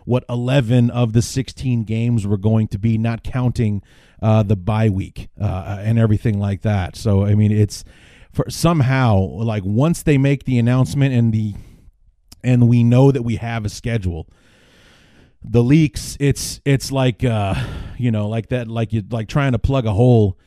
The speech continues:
uh, in a dam with your finger, and another hole, you know, another, uh, hole just keeps popping up. And, uh, you know, by the time the schedule release is official, uh, we're, we've run out of fingers and there are leaks all over the place. So, I mean, I,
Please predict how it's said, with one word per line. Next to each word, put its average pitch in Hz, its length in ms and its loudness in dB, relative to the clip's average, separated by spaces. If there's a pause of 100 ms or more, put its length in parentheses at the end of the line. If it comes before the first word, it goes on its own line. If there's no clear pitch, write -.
(340)
uh, 101 200 0
in 120 140 0
a 113 40 0
dam 117 400 2
with 117 220 2
your 104 60 0
finger, 107 500 0
and 107 240 0
another 110 340 2
hole, 110 360 2
you 107 260 -4
know, 101 140 2
another, 101 440 -2
uh, 87 340 -12
hole 123 200 0
just 98 220 -8
keeps 104 240 -10
popping 110 420 -4
up. 110 220 -6 (500)
And, 101 380 0
uh, 98 300 0
you 113 140 0
know, 95 160 2
by 110 240 -2
the 98 80 -2
time 117 320 0
the 101 80 0
schedule 107 440 2
release 107 440 0
is 110 280 -2
official, 95 680 -2 (500)
uh, 95 240 0
we're, 110 180 4
we've 117 280 -2
run 123 200 4
out 113 140 0
of 104 80 -4
fingers 107 540 0
and 107 140 0
there 110 140 2
are 104 80 0
leaks 104 280 -6
all 98 240 -2
over 98 180 0
the 87 80 -8
place. - 380 -8
So, 107 280 -8
I 92 120 -4
mean, 98 220 -2
I, 110 280 -2